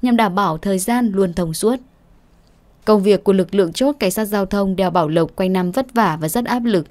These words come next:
Trung tá Phạm Vũ Hùng cho biết, có nhiều anh em, nhất là cao điểm mùa du lịch hoặc thực hiện các chuyên đề tăng cường kiểm tra, xử lý phương tiện vi phạm giao thông, cả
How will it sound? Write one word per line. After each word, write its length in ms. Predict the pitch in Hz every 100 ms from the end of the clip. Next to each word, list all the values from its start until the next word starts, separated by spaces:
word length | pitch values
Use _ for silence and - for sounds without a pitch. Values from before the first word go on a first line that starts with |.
| - - - -
Trung 200 | 311 277
tá 240 | 220 214 233
Phạm 200 | 240 175
Vũ 160 | 208
Hùng 220 | 262 202
cho 180 | 160 214
biết, 240 | 208 294 320 _ _ _ -
có 140 | 180
nhiều 200 | 226 254
anh 220 | 156 180
em, 220 | 190 190 165 - -
nhất 200 | 330 302
là 100 | 220
cao 240 | - 277
điểm 240 | 233 185
mùa 160 | 175 180
du 180 | 170 254
lịch 260 | 233 180 - - -
hoặc 180 | 240 202
thực 140 | 226 202
hiện 220 | 214 -
các 200 | 285 302
chuyên 260 | - 277 247
đề 160 | 214
tăng 240 | 185 - 254
cường 180 | 240 185
kiểm 220 | 185 143
tra, 300 | - 214 202 - -
xử 160 | -
lý 140 | 214 208
phương 240 | 247 302
tiện 280 | 269 254 -
vi 100 | 202
phạm 240 | 202 202 165
giao 180 | 202
thông, 300 | 208 220 214 190 _ _ -
cả 120 | 185